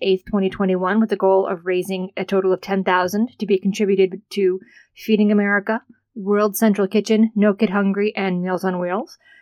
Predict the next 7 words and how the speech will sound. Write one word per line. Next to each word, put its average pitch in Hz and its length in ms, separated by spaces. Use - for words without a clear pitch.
To 226 300
our 190 280
astonishment, 208 840
the 202 180
event 196 300
was 185 220
a 196 200